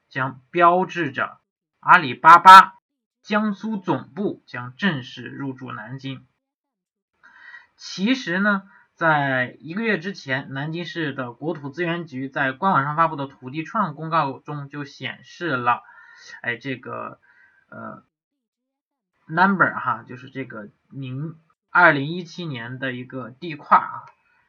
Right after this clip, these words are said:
为河西南部电子商务以及云计算创意园区地块。这个大家可以上这个公告里边去查一查啊，具体是什么情况。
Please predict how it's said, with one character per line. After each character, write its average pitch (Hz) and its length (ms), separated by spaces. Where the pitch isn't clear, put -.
为 127 320
河 139 640
西 190 500
南 127 340
部 190 200
电 165 260
子 120 140
商 185 340
务 - 80
以 123 100
及 127 320
云 147 640
计 196 260
算 - 360
创 151 260
意 127 80
园 123 280
区 160 180
地 139 140
块。 - 200
这 156 100
个 135 60
大 135 140
家 139 140
可 139 180
以 117 100
上 127 300
这 123 100
个 - 380
公 165 180
告 151 200
里 - 100
边 127 200
去 135 140
查 - 360
一 160 160
查 - 360
啊， - 200
具 156 140
体 131 180
是 - 140
什 127 140
么 143 100
情 135 200
况。 - 260